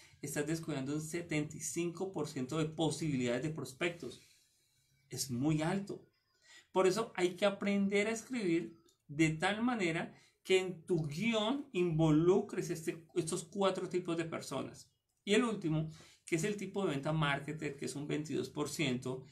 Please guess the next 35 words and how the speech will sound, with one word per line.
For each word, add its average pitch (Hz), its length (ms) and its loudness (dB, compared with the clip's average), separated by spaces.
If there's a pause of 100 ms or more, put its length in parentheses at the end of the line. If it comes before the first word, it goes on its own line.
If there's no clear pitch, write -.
(300)
que 160 140 2
son 156 220 2
esos 160 260 -2
creativos 151 600 0
en, 160 120 0
enfocados 135 560 -2
en 170 120 -2
oportunidades, 160 1120 2 (100)
¿sí? - 420 -2 (680)
Si - 160 0
les 160 160 2
escribes 202 380 0
solamente 196 640 -2
a 143 100 4
ellos, 123 480 -2
¿sí? - 340 -4
Y 156 100 -8
te 151 100 -4
enfocas 156 400 -4
solamente 190 580 -2
en 175 80 -2
ese 160 160 0
tipo 165 300 -2
de 160 40 -2
clientes, 147 600 -4 (320)
estás 165 280 0
descuidando 156 500 0
un 165 40 2
setenta 160 640 -2
y 127 120 0
ocho 160 440 -2
por 127 200 -4
ciento 131 540 -4
de 120 220 -2
clientes. 113 680 -2